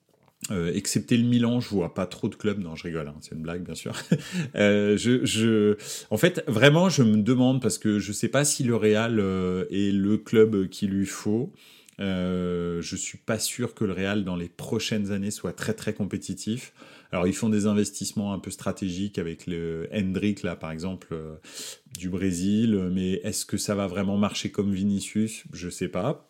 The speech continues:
peut-être, hein. En tous les cas, ça a bien fonctionné avec Vinicius, donc pourquoi pas. Mais j'ai pas l'impression qu'ils aient la structure, le Real, pour, euh, réellement, euh, être le club dominant dans le futur.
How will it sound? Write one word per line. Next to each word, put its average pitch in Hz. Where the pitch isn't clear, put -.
peut-être, -
hein. 131
En 85
tous -
les 82
cas, 98
ça -
a 76
bien 78
fonctionné 92
avec 87
Vinicius, 87
donc 90
pourquoi -
pas. 131
Mais 107
j'ai 98
pas 143
l'impression 143
qu'ils 110
aient 113
la 98
structure, 104
le 87
Real, 90
pour, 82
euh, 87
réellement, 92
euh, 82
être 92
le 104
club 107
dominant 98
dans 95
le 87
futur. 120